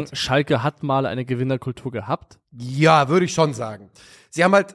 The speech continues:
Speaker 1: Gewinnerkulturen haben auch immer noch mal Abstufungen, ne?
Speaker 2: Ja.
Speaker 1: Also ich find,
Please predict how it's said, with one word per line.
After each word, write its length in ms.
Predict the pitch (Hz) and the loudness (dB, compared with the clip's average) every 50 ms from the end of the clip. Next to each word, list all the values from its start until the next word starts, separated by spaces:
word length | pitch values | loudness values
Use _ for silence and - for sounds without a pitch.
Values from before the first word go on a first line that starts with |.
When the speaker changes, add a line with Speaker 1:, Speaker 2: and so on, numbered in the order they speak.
| - | -10
Speaker 1:
Gewinnerkulturen 540 | - 151 165 220 254 - - 190 - 208 190 | -4 0 2 4 4 4 2 0 0 2 2
haben 100 | 185 180 | 2 2
auch 140 | 170 156 - | 0 0 -2
immer 160 | 214 190 185 | -2 -2 0
noch 140 | 175 165 147 | 0 0 0
mal 120 | 165 160 | 0 0
Abstufungen, 560 | 151 147 - - - 127 113 - 117 110 104 107 | 0 -2 -4 -8 -10 -14 -12 -12 -12 -12 -8 -8
ne? 160 | 131 143 139 _ _ | -8 -8 -8 _ _
Speaker 2:
Ja. 340 | 131 131 123 117 113 127 135 _ _ _ _ _ _ _ _ | -4 -2 -2 -2 -4 -6 -10 _ _ _ _ _ _ _ _
Speaker 1:
Also 180 | - 156 147 170 | -2 2 2 2
ich 100 | 156 - | 2 2
find, 320 | 180 165 135 - - - | 0 0 -2 -4 -12 -20